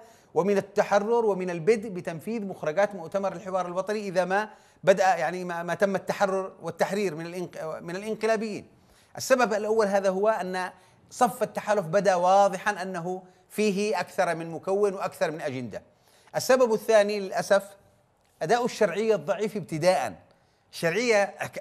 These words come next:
وهذه من اللوم الذي نعاتب به الأخ الرئيس ونعاتب به أيضًا الحكومة، لو أنها فور تحرير تلك المحافظات أوجدت عملها، وجدت بقوة وحضرت بقوة،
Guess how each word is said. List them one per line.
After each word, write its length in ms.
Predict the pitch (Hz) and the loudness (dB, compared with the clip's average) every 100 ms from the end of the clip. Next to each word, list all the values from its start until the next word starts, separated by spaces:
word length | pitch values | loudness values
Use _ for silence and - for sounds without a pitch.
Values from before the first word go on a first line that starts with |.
| - | 0
وهذه 440 | 160 180 190 202 | 4 6 4 2
من 140 | 180 180 | 0 -4
اللوم 560 | 165 165 147 208 262 | -6 -6 2 4 4
الذي 280 | 220 180 175 | 2 -4 -6
نعاتب 380 | 156 160 165 147 | -4 -4 -4 -8
به 100 | 160 | -8
الأخ 240 | 151 - | -8 -6
الرئيس 380 | 151 151 202 214 - _ - | -4 -2 -4 -8 -16 _ -10
ونعاتب 480 | 135 160 170 180 151 | -6 -4 -4 -4 -4
به 140 | 170 | -4
أيضًا 180 | 156 160 | -4 -6
الحكومة، 520 | 151 - 151 156 101 - _ _ 143 | -8 -10 -8 -8 -8 -14 _ _ -4
لو 220 | 170 - | -2 -2
أنها 560 | 262 254 208 160 120 | -4 -4 -4 -4 -8
فور 600 | 120 247 254 214 127 95 - _ _ - | -2 0 2 0 -2 -10 -20 _ _ -6
تحرير 560 | 175 - 190 254 208 | -4 -2 -2 0 -2
تلك 320 | 127 240 214 208 | -2 -4 -2 -4
المحافظات 760 | 180 165 175 170 170 160 104 - _ _ _ _ _ _ - | -4 -4 -2 -2 0 0 0 -8 _ _ _ _ _ _ 8
أوجدت 640 | 277 277 226 190 180 - 165 - 160 - - | 8 8 4 2 2 -4 -16 -14 -16 -10 0
عملها، 760 | 151 220 240 180 127 92 101 - | 4 6 8 6 4 0 -8 6
وجدت 540 | 165 214 190 143 - | 8 10 6 2 -2
بقوة 680 | 110 127 202 240 202 147 107 | -10 0 4 4 4 0 0
وحضرت 600 | 101 233 220 202 165 147 | 0 0 2 2 -2 -4
بقوة، 480 | 165 180 185 226 | -6 -2 0 0